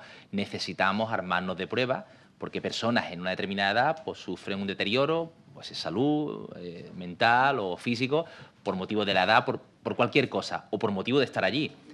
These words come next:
Pero tenemos que tener esas pruebas para cuando se vaya a un juzgado, si es que van a ir, que, que, que sepa lo que van a defender. Porque simplemente, eh, podemos, eh, no estar de acuerdo con el trato que, que, que reciben, pero tenemos que tener ese, ese soporte para poder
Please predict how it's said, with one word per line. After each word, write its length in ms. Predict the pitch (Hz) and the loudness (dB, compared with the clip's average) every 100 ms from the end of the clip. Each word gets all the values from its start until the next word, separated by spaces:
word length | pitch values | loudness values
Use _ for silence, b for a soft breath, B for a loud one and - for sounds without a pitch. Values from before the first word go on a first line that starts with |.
| - - | -16 -4
Pero 120 | 98 | -2
tenemos 180 | 95 - | 0 0
que 40 | |
tener 160 | 110 110 | 0 -2
esas 160 | 110 | -2
pruebas 460 | - 131 135 139 175 - - - - - | 0 4 6 6 2 -8 -20 -20 -20 -2
para 240 | 92 82 | 0 0
cuando 760 | - 90 87 87 85 82 82 82 | -2 -2 -2 -4 -4 -4 -6 -8
se 180 | - 87 | -6 -2
vaya 220 | 85 90 | -2 -2
a 20 | |
un 40 | 87 | -2
juzgado, 380 | 98 90 135 120 | -2 0 0 0
si 120 | 92 | -6
es 40 | |
que 80 | - | -4
van 120 | 95 | 0
a 100 | 95 | 0
ir, 200 | 104 147 - B B B - | 0 0 -4 B B B -10
que, 280 | 92 80 73 - | -6 -6 -8 -12
que, 420 | 80 76 73 73 73 | -10 -10 -10 -14 -16
que 120 | 85 | -16
sepa 240 | - 90 90 | -14 -10 -8
lo 80 | 90 | -4
que 60 | |
van 100 | 95 | -4
a 40 | 85 | -4
defender. 380 | 82 87 95 | -8 -8 -8
Porque 300 | 87 - 101 - B B | -6 -2 -2 -2 B B
simplemente, 600 | - 127 131 135 127 131 123 123 123 | -2 0 2 2 4 6 6 6 4
eh, 640 | 110 120 117 117 117 113 - - - - | 2 4 4 4 2 0 -6 -14 -14 2
podemos, 560 | 120 135 123 98 - - | 6 6 6 0 -4 -6
eh, 180 | 95 95 | -4 -2
no 80 | 101 | -2
estar 180 | 117 107 | 0 2
de 40 | |
acuerdo 260 | 104 123 101 | 2 2 2
con 100 | 95 | 2
el 80 | |
trato 240 | - 101 110 | 2 2 4
que, 220 | 107 101 | 4 4
que, 380 | - 104 107 101 | 4 6 6 4
que 120 | 110 104 | 2 2
reciben, 480 | 104 - 110 120 123 | 2 0 0 0 -2
pero 120 | 101 | -2
tenemos 260 | 92 90 | -4 -6
que 160 | - 101 | -6 -6
tener 280 | 92 90 87 | -6 -4 -6
ese, 400 | 90 - 82 82 - | -6 -6 -6 -8 -10
ese 200 | - 113 | -8 -6
soporte 480 | 117 110 92 - 82 | -4 -2 -2 -4 -6
para 180 | 78 | -6
poder 320 | 78 78 78 | -6 -8 -10